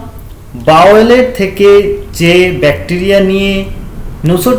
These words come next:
তৈরি করা হয় সেগুলোকে বলা হয় বাওয়েল নসেট। ক্লিয়ার? বাওয়েল নসেট কি? তাহলে এই বাওয়েল নসেটগুলো আমরা কেন ব্যবহার করব, কিভাবে ব্যবহার করব, এই সকল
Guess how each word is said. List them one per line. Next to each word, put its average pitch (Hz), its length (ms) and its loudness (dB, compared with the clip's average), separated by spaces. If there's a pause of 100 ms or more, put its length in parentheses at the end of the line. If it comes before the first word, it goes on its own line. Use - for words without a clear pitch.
তৈরি 151 220 0
করা 131 280 0
হয় 156 300 2
সেগুলোকে 185 580 0
বলা 131 280 0
হয় 175 300 0
বাওয়েল 117 280 2
নসেট। - 340 -6 (1160)
ক্লিয়ার? 240 340 4 (1300)
বাওয়েল 185 280 4
নসেট 214 260 2 (120)
কি? 214 220 -2 (960)
তাহলে 214 300 4
এই - 420 0
বাওয়েল 175 320 4
নসেটগুলো 247 680 0
আমরা 151 320 0
কেন 175 320 0
ব্যবহার 202 420 2
করব, 196 500 -2
কিভাবে 160 340 0
ব্যবহার 180 420 0
করব, 180 320 -4
এই 202 260 -2
সকল 247 460 -2